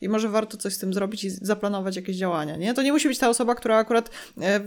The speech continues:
wystawiła tego P R a, no nie? Tylko po prostu chodzi o to, żeby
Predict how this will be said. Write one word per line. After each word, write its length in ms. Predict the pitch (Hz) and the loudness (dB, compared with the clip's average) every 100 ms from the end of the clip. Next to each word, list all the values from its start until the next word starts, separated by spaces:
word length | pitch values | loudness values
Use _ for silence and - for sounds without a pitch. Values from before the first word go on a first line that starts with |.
| - | -4
wystawiła 640 | 196 196 214 220 240 233 208 | -8 0 0 2 4 4 4
tego 180 | 214 | 2
P 100 | 214 | 2
R 220 | 320 381 208 | 6 8 6
a, 80 | |
no 100 | 185 | 4
nie? 180 | 185 254 | 0 -2
Tylko 460 | 277 247 247 269 254 240 - | 0 0 2 2 2 -4 -10
po 80 | 240 | -6
prostu 240 | 269 302 - | -4 -4 0
chodzi 200 | 285 277 | 2 2
o 60 | |
to, 100 | 269 | 2
żeby 300 | 262 240 302 | 2 4 4